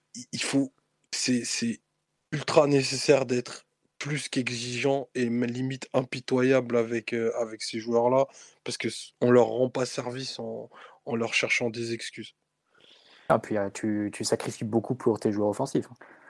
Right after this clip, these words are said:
Speaker 2: C'est-à-dire que tu leur permets de jouer ensemble les quatre avec, euh, assez peu de consignes, assez peu de, de freins, on va dire, à leur expression, aussi bien sans et qu'avec le ballon.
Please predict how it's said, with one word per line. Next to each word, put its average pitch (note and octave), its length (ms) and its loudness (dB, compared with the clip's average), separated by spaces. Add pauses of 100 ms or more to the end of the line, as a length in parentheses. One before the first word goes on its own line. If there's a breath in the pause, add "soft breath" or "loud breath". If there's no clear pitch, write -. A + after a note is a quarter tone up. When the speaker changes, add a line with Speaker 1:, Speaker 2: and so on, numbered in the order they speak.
(140)
Speaker 2:
C'est-à-dire - 240 -6
que - 60 -20
tu - 60 -4
leur G#2+ 100 0
permets A2 240 0
de A2 60 -2
jouer A2 160 4
ensemble A2+ 420 6
les A2 60 6
quatre B2+ 400 8
avec, G#2 260 -2
euh, G#2 100 -2 (360 loud breath)
assez A2+ 240 4
peu A#2+ 120 2
de A2+ 60 0
consignes, B2 540 2
assez A2 180 0
peu B2 180 2
de, G#2+ 280 0 (520 soft breath)
de A2+ 60 4
freins, C#3+ 240 4
on C#3+ 80 6
va A#2+ 140 8
dire, C3+ 180 8
à B2 40 10
leur A2 140 8
expression, D3 560 0 (420 soft breath)
aussi - 140 -10
bien A#2 140 2
sans A#2 420 0
et G#2+ 300 -6
qu'avec G#2+ 320 2
le A2+ 60 4
ballon. B2 280 0